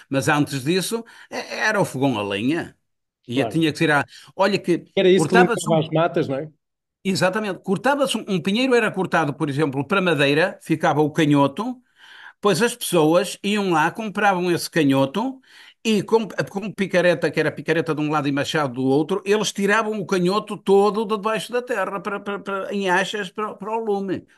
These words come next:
Speaker 1: Aproveitava-se. Agora não, agora não se aproveita a própria lenha, quanto mais os canhotos. E quem é, e quem é que se mete a trabalhar? E hoje há máquinas, não é, que faziam esse trabalho.
Speaker 2: Há máquinas e às vezes nas freguesias não há máquinas para trabalhar, não é?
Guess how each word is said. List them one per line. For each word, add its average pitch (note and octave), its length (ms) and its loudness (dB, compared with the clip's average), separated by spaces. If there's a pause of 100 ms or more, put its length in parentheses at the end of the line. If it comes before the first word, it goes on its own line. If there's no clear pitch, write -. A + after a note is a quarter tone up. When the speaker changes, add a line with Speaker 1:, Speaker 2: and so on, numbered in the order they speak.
Speaker 1:
Aproveitava-se. G3 560 -2 (200)
Agora C4+ 380 0
não, D4+ 220 0
agora G#3+ 200 -4
não G3+ 100 -4
se - 100 -4
aproveita F#3 420 -4
a - 40 0
própria E3+ 420 -2
lenha, F#3+ 320 -2
quanto F#3+ 280 -6
mais F#3 200 -6
os E3+ 80 -14
canhotos. E3 600 -4
E - 100 -12
quem D3+ 180 -2
é, C#3+ 40 -2
e C3+ 120 -4
quem D#3 200 -2
é C#3+ 60 -2
que - 60 -20
se - 80 -8
mete C#3 180 -4
a B2+ 40 -2
trabalhar? A#2+ 420 -4 (200)
E A3 120 0
hoje C3+ 180 0
há F#3+ 80 2
máquinas, A2+ 480 -4
não G#2 140 -4
é, A#2 80 -2
que G#2 160 -12
faziam A2 360 -4
esse G#2 140 -8
trabalho. A2+ 440 -6 (1300)
Speaker 2:
Há C3 120 -4
máquinas E3+ 420 0
e E3+ 80 2
às D3+ 80 2
vezes D3 200 -2
nas D#3 120 0
freguesias D#3 400 -2
não F3 140 -2
há D#3 60 -4
máquinas C#3 420 -8
para A#2 120 -12
trabalhar, A#2+ 420 -6
não G#2+ 120 -12
é? D#3 80 -14